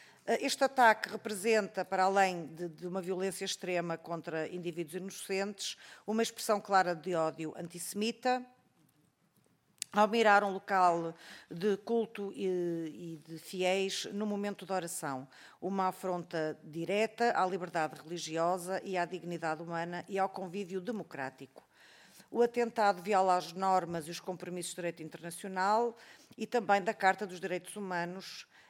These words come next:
e dos instrumentos contra o terrorismo, bem como os princípios da Carta das Nações Unidas,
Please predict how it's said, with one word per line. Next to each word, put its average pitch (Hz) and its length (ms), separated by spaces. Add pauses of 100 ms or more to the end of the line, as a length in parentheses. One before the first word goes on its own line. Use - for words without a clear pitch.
(160)
e 208 160
dos 190 180
instrumentos 190 540
contra 190 320
o 185 40
terrorismo, 175 540
bem 185 140
como 165 280
os 175 100
princípios 185 500
da 185 80
Carta 165 280
das 165 120
Nações 175 340
Unidas, 170 880